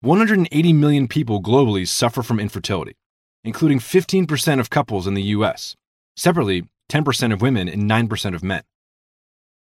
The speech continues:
Fertility services are expected to be an eighteen billion dollar market this year and grow at nine percent annually.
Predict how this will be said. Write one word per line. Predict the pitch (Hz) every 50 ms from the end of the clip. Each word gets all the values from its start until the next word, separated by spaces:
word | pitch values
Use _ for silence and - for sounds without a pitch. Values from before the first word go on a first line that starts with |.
| _ _ _
Fertility | - 123 - - 196 202 190 170
services | - - 202 214 175 - - 117 107 98
are | 107 107
expected | 104 - - - 139 156 170
to | 147 131
be | 120 123 117
an | 110 104 -
eighteen | 135 139 - - - - 170 156 131
billion | 110 - - 131 139 147 139
dollar | 127 123 120 117 110
market | 107 113 135 143 - 101 -
this | - 120 - -
year | 131 147 127 92 80 78 73 -
and | 107 104 98
grow | 127 123 123
at | 120
nine | 107 104 107 113 123 123
percent | 131 120 - - 117 107 101 -
annually. | 104 104 107 92 69 60 - _